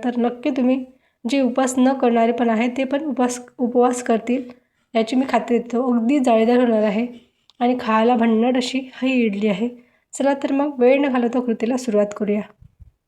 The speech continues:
इथे मी एक कप भगर घेतले आहे, म्हणजेच वरईचा तांदूळ छान स्वच्छ करून घ्यायचे आहे. त्यानंतर पाव कप,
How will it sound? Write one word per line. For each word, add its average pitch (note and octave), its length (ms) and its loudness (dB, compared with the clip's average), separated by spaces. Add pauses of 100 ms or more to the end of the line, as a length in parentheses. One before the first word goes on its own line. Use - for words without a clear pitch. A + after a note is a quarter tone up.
(440)
इथे B3+ 240 0
मी B3+ 400 2
एक B3+ 260 -2
कप D4 220 0 (240)
भगर A3+ 260 2
घेतले B3+ 340 0
आहे, G#3+ 240 -2
म्हणजेच A#3+ 380 0
वरईचा A3+ 460 2
तांदूळ G#3+ 280 2 (1200)
छान D4+ 260 -2 (160)
स्वच्छ C4 260 -4
करून C4 240 0
घ्यायचे A3+ 640 -2
आहे. A3+ 140 0
त्यानंतर B3+ 400 0 (200)
पाव A#3 200 2
कप, B3 320 -4